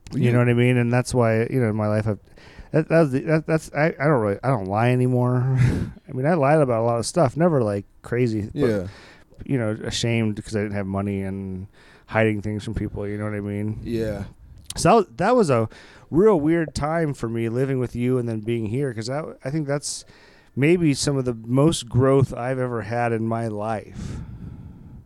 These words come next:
Speaker 2: in that one weird year time.
Speaker 1: You had to be really tired to get that growth.
Speaker 2: <laughs>
Speaker 1: I remember you coming home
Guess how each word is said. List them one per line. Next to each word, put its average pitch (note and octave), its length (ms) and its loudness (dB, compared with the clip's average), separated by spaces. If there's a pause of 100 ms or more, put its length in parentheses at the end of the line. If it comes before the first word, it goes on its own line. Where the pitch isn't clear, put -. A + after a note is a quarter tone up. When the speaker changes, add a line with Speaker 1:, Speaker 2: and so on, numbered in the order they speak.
(920)
Speaker 2:
in A#2 140 2
that G2+ 220 -2
one G#2+ 500 0 (180)
weird A2 460 2
year G#2 340 0
time. G2 480 -8 (360)
Speaker 1:
You C3+ 180 4
had C#3 100 4
to C3+ 60 2
be B2+ 140 4
really A#2 280 2
tired G2 500 -8
to F2+ 60 -8
get F2+ 180 -10
that E2 160 -10
growth. - 280 -10 (800)
Speaker 2:
<laughs> - 80 -2
Speaker 1:
I A#2+ 120 2
remember D#3 320 4
you C3+ 240 2
coming B2+ 360 0
home A2 560 -2